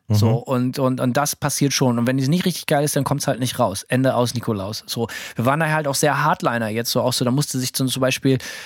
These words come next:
Speaker 2: als wir bei Blast gesigned waren, die mussten sich da wahrscheinlich auch erstmal dran gewöhnen, dass es hieß so, ja, wir schicken euch keine Demos und wir wollen auch kein R and R im Studio haben oder der mal vorbeikommt und kann nicht schon mal was hören. Nee, gibt's nicht. Sondern ich nehme das auf, dann hören wir uns das an, Irinsch und ich, und dann finden wir das entweder geil oder nicht. Bisher fanden wir es Knock on Wood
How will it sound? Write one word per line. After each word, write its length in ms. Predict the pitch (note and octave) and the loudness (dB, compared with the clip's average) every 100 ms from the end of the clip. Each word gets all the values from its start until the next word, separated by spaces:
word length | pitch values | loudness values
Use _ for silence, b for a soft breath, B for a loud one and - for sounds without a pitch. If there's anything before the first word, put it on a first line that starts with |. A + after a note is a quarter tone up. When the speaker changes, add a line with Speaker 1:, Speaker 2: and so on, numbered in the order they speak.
| - | -4
Speaker 2:
als 180 | B2 - | -2 0
wir 60 | |
bei 140 | C#3 C3+ | 0 2
Blast 380 | C3+ D#3+ G3 - | 2 0 0 -2
gesigned 400 | - B2+ A#2 A#2+ | 0 0 0 0
waren, 100 | A2+ | 0
die 80 | |
mussten 240 | A2 C3 C3 | -2 -2 -4
sich 140 | B2 | -2
da 120 | C3+ | 0
wahrscheinlich 380 | A#2+ - C3 B2+ | 0 0 -2 0
auch 100 | D#3 | 0
erstmal 280 | G#3+ - A#2 | 0 0 0
dran 180 | G#2+ A2+ | 0 0
gewöhnen, 280 | A2+ A#2 A#2 | 0 0 0
dass 120 | - | 0
es 100 | B2 | -2
hieß 220 | - C3 | 0 0
so, 140 | - B2+ | 2 2
ja, 200 | B2+ C3 | 2 2
wir 60 | |
schicken 280 | B2 C#3+ C3+ | 0 0 -2
euch 160 | B2+ - | -2 -2
keine 200 | B2+ B2+ | -2 2
Demos 420 | D3 C#3+ G#2+ - | 2 2 0 -2
und 120 | A2+ | -2
wir 100 | A#2 | 0
wollen 200 | A#2+ A#2+ | 0 0
auch 140 | A#2+ | -2
kein 200 | - B2+ | -2 -2
R 180 | B2 B2+ | 0 0
and 100 | B2 | 0
R 180 | B2 D3+ | 2 2
im 100 | C#3 | 2
Studio 460 | - C3 A#2+ A#2+ A#2 | 0 2 2 2 2
haben 260 | A#2 A#2 | 0 0
oder 160 | A#2 A#2+ | 0 0
der 80 | A#2+ | 0
mal 80 | |
vorbeikommt 560 | A#2+ A#2+ B2 D#3+ - A#2 | 0 0 2 0 0 0
und 80 | A#2+ | 0
kann 140 | B2+ | 0
nicht 120 | B2+ - | 0 0
schon 100 | C3 | 2
mal 100 | A#2+ | 2
was 180 | A#2+ D#3 | 2 0
hören. 140 | D3 | 2
Nee, 120 | C3 | 2
gibt's 240 | B2+ D#3 - | 0 -2 -2
nicht. 240 | G#2 - B - | -4 -8 B -4
Sondern 380 | - A#2 A#2+ A2 B | 0 2 2 -2 B
ich 120 | B2+ | 0
nehme 180 | D3+ D#3 | 2 2
das 100 | D3 | 2
auf, 180 | D#3+ G3 | 2 2
dann 160 | C#3+ C3+ | 2 4
hören 220 | D3+ C#3+ | 4 2
wir 80 | C#3+ | 2
uns 100 | - | 0
das 180 | B2 | 0
an, 200 | C3+ D#3 | 0 0
Irinsch 280 | F#3 E3+ E3+ | 0 0 0
und 120 | D#3+ | 0
ich, 240 | C#3+ F3+ - | 0 -2 -2
und 100 | C3 | 0
dann 120 | B2+ | 0
finden 180 | - C#3 | 0 0
wir 60 | C3+ | 0
das 100 | B2 | 0
entweder 280 | C#3+ C#3 | 0 0
geil 220 | A#2+ C3 C3+ | 0 2 2
oder 120 | B2 | 2
nicht. 160 | A2 | 0
Bisher 240 | B2+ D#3+ D#3+ | -2 -2 0
fanden 320 | E3+ D#3 C#3 | -2 -2 0
wir 100 | C#3 | 0
es 120 | C3 | 2
Knock 220 | C#3 D#3 D3+ | 2 2 2
on 120 | C3 | 0
Wood 140 | B2+ | 0